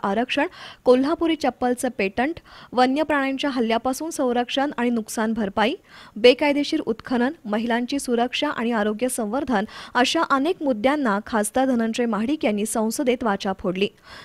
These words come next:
समाजाच्या प्रत्येक स्तराला न्याय मिळावा यासाठी तळमळीनं काम केलं. कोट्यवधींचा निधी आणून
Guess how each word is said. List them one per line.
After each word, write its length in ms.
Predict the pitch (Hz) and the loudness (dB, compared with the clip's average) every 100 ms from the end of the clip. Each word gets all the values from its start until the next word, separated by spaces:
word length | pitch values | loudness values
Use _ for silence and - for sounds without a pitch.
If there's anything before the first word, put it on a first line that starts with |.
| - | 0
समाजाच्या 560 | 294 294 359 359 330 | 4 4 4 2 2
प्रत्येक 480 | 359 285 262 - 370 | 0 0 -2 -2 -4
स्तराला 440 | - 311 269 277 330 | -2 2 2 2 2
न्याय 320 | 262 233 349 | 2 0 0
मिळावा 400 | 311 254 240 170 220 | 2 2 2 0 2
यासाठी 400 | 220 254 262 349 - | 2 2 0 0 2
तळमळीनं 460 | 208 226 302 294 | 2 2 0 -2
काम 240 | 202 208 196 | 0 0 0
केलं. 200 | 208 208 - _ - - - | 2 0 0 _ -20 -20 -2
कोट्यवधींचा 760 | 302 311 403 370 302 311 294 320 | -2 0 2 4 4 0 0 0
निधी 240 | 254 220 | 0 0
आणून 300 | 254 226 269 | 2 2 0